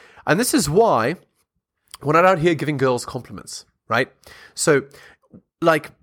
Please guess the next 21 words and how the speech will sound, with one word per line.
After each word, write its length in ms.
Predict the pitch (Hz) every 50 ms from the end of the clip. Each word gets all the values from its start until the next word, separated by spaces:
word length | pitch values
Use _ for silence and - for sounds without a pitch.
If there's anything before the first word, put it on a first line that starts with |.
| _ _ _ 160 123
girls, 360 | - 208 254 311 320 269 - -
they're 220 | 165 143 196 202 208
so 400 | - - - - - 214 254 285
used 360 | 254 202 202 226 226 - -
to 40 | 214
getting 320 | 151 - 156 160 185 170
compliments 640 | 147 - 147 127 - 175 190 262 302 - - - - _ _ _ _ _ _ _ -
that 400 | 117 175 175 160 - - - _ _ _ _ _ _ _ _ _ _ -
they're 340 | 135 117 160 180 185 180 165
meaningless, 680 | 143 139 143 165 185 175 160 127 117 98 90 - -
they're 120 | - 135 135
useless, 640 | 120 110 131 147 143 - - 117 - - - -
they 140 | - 135 131
do 240 | 113 135 151 160 139
nothing. 380 | 127 123 117 - 107 - - _ -
All 160 | - 139 151
they 120 | 170 175
do 140 | 147 131 147
is 120 | 135 - -
hurt 200 | 131 120 101 69
you. 180 | 78 71 -